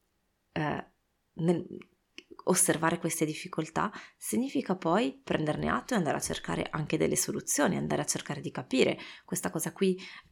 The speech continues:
questa cosa qui è una fatica normale o dietro magari c'è qualche cosa che posso fare per ovviare a questo problema? Posso farmi aiutare?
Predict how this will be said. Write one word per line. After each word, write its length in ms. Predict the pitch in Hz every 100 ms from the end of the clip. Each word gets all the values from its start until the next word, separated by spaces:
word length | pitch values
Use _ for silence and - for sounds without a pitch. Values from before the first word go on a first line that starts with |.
| _
questa 280 | - - 180
cosa 180 | 175 165
qui 140 | 214
è 20 |
una 80 | 185
fatica 380 | - 160 180 160
normale 600 | 160 151 185 247 311 339
o 100 | -
dietro 380 | 180 180 202 202
magari 320 | 190 165 180
c'è 160 | 185 185
qualche 300 | - 156 -
cosa 260 | - 165 180
che 100 | 175
posso 340 | - - -
fare 540 | - 143 143 156 165 - - - - _
per 480 | 175 165 170 175 -
ovviare 320 | 160 156 160 151
a 40 |
questo 280 | 147 - -
problema? 420 | - 156 143 127
Posso 320 | - 202 -
farmi 300 | 185 175 175
aiutare? 580 | 160 143 - 170 147 156